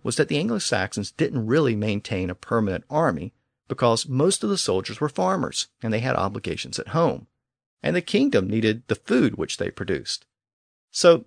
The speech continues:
there was a specific fighting season, but the Vikings had already established that they could attack at any time. So to deal with this problem, Alfred set about organizing a more permanent force,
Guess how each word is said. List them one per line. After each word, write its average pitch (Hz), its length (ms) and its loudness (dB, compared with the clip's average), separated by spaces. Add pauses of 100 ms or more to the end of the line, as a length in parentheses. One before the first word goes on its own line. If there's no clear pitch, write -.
there 180 160 2
was 190 160 4
a 175 60 0
specific - 560 2 (140)
fighting 123 400 2
season, 107 540 2 (680)
but 151 100 -2
the 170 80 2
Vikings 196 460 4
had - 80 -2
already 151 260 6
established 147 520 2
that 117 120 0
they 143 120 4
could 165 140 -4
attack 113 320 -2
at 120 100 0
any 185 180 0
time. - 260 -14 (500)
So 143 320 6
to - 180 -6
deal 208 300 2
with 220 140 0
this 135 180 0
problem, 117 580 0 (360)
Alfred 127 420 -2
set 110 200 2
about 98 280 0
organizing 98 720 -4
a 117 80 0
more 135 200 0
permanent 151 580 -2
force, - 460 -6